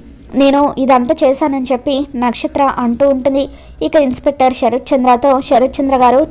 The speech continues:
చూస్తుంటే ఇది మీ ఫ్యామిలీకి సంబంధించిన విషయం లాగా ఉంది. ఇక్కడ ఎవరికి ఏం ప్రమాదం జరగలేదు కాబట్టి ఇక మేము వెళ్తున్నాము. దయచేసి ఇంకెప్పుడు కూడా ఇలా మా టైం వేస్ట్ చేయకుండా చూడండి" అని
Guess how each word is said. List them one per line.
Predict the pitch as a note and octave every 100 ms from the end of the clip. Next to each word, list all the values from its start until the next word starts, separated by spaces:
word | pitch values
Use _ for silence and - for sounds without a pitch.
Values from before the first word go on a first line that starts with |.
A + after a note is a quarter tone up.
| D4
చూస్తుంటే | D4 D#4+ C#4 C#4+
ఇది | C4 C4
మీ | C4 C4
ఫ్యామిలీకి | C4 A#3 A#3+ C#4
సంబంధించిన | - B3 B3+ B3 A#3 C4+
విషయం | A#3+ - C#4
లాగా | B3+ A#3 C4
ఉంది. | B3 B3 - - - -
ఇక్కడ | - D4+
ఎవరికి | C4+ A3+ A#3 D4+ D4 C#4+ D4+ - - - - -
ఏం | B3+ B3+ D4
ప్రమాదం | D4 C4 C4+ C4 C4+
జరగలేదు | B3 A3+ C4 C#4
కాబట్టి | C#4 B3 B3 C#4+
ఇక | C#4 D4+ C#4 C4+
మేము | C4 B3+ B3+ D4+
వెళ్తున్నాము. | C4 A#3 C4+ C4+ C4 B3+ -
దయచేసి | A#3 A#3+ A#3+ C4+ C4 C#4+ C#4 - - -
ఇంకెప్పుడు | C#4+ C#4+ B3 D4+ D#4+
కూడా | C4+ C4
ఇలా | C4 B3 B3+ B3
మా | B3 A#3+
టైం | A#3+ A#3+ C4+
వేస్ట్ | B3+ C4+ -
చేయకుండా | C4+ B3+ B3
చూడండి" | C4 C#4+ C4+ B3+
అని | B3+